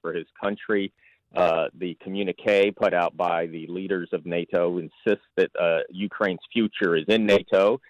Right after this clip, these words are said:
and an invitation will be extended, uh, when, uh,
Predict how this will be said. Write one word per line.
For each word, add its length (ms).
and 220
an 160
invitation 840
will 80
be 160
extended, 720
uh, 240
when, 460
uh, 320